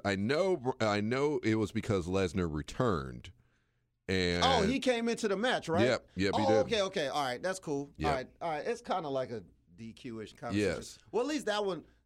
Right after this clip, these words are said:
Speaker 2: that one was okay. Kinda made sense.
Speaker 1: No, it wasn't.
Speaker 2: Well, yeah, you're right.
Speaker 1: <laughs>
Speaker 2: There's no, there's no D Q.
Speaker 1: That wasn't okay.
Speaker 2: They just needed a reason. This,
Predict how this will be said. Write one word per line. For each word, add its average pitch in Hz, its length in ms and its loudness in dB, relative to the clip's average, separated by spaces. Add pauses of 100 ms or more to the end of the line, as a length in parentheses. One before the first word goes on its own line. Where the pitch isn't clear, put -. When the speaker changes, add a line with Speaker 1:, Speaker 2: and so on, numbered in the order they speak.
(120)
Speaker 2:
that 190 200 0
one 202 160 0
was 143 160 -2
okay. 127 420 -4
Kinda 156 360 -6
made 110 240 -6
sense. 113 100 -4
Speaker 1:
No, 202 300 4
it - 20 4
wasn't. 113 400 2
Speaker 2:
Well, 254 320 6
yeah, 466 140 6
you're - 160 4
right. - 200 2 (120)
Speaker 1:
<laughs> - 160 2
Speaker 2:
There's 151 240 4
no, 117 260 2
there's 127 260 -2
no 123 200 -2
D 107 180 -4
Q. 98 240 -6
Speaker 1:
That 262 160 4
wasn't 185 240 2
okay. 190 560 6 (100)
Speaker 2:
They 147 160 0
just 151 200 -2
needed 135 260 -2
a 117 60 -2
reason. 147 240 -4 (160)
This, 240 260 0